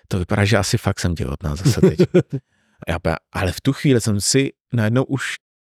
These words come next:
Speaker 1: z té zku-, zkušenosti z toho předchozího měsíce jsem si řekl,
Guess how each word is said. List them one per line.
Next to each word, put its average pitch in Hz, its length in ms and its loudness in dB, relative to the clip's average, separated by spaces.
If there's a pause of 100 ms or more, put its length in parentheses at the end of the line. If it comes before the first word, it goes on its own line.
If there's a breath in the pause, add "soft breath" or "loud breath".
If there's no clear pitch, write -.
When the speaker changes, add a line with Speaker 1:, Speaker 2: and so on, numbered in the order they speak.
Speaker 1:
z - 160 -12
té - 100 4
zku-, - 380 0
zkušenosti - 800 0
z - 60 -4
toho 143 160 4
předchozího 127 720 4
měsíce 143 580 2
jsem 85 160 -4
si 87 100 -4
řekl, 95 260 -4